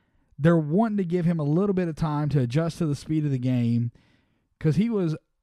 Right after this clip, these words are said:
a fifty percent shooter from three-point, from, from deep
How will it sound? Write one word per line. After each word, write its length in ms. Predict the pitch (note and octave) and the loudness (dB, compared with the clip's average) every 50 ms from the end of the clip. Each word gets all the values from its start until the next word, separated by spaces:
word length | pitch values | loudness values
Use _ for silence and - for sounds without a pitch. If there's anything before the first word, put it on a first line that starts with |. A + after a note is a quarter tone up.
| _ _ _ - | _ _ _ -8
a 120 | C#3 C3 | -8 -8
fifty 420 | - - - G#3 A3+ G#3+ - A3 G#3 | -8 -6 -4 -4 -4 -4 -4 -6 -6
percent 600 | F3+ F#3 E3 C#3+ - - E3+ E3+ D#3+ D#3 - - | -4 -4 -4 -4 -4 -4 -6 -4 -4 -6 -8 -10
shooter 480 | - - E3+ F3 E3+ D3 C3+ B2 A#2 A2 | -10 -6 -4 -2 0 0 0 -2 -4 -6
from 300 | - - D3 C3 C3+ C3 | -6 -4 -2 -2 -2 -2
three-point, 920 | - G#3 A3+ A#3+ B3 A3 - - C#3 B2+ A#2 A2 A#2 A#2+ - - - - | -4 -4 -4 -4 -4 -4 -4 -2 -2 -2 -2 -2 -4 -6 -8 -12 -12 -8
from, 160 | D3 D3 C#3 | -6 -6 -6
from 260 | - - D3 C#3+ C3+ | -4 -2 -2 0 0
deep 420 | C3 E3+ G#3+ A3+ G3+ D3 C3 - | 2 2 2 2 2 0 -2 -8